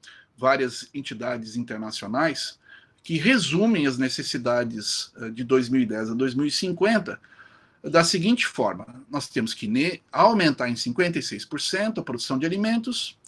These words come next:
Essa produção de alimentos, ela não pode ser feita com mais área,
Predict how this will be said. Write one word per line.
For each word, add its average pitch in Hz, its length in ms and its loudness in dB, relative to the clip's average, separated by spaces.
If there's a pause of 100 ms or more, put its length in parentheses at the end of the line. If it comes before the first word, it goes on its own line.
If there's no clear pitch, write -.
(360)
Essa 165 200 -2
produção 170 380 2
de 160 80 4
alimentos, 156 480 2
ela 139 180 2
não 226 240 2
pode 185 580 6
ser 139 220 -4
feita 151 420 -2
com 143 220 -4
mais 139 460 0
área, 160 420 0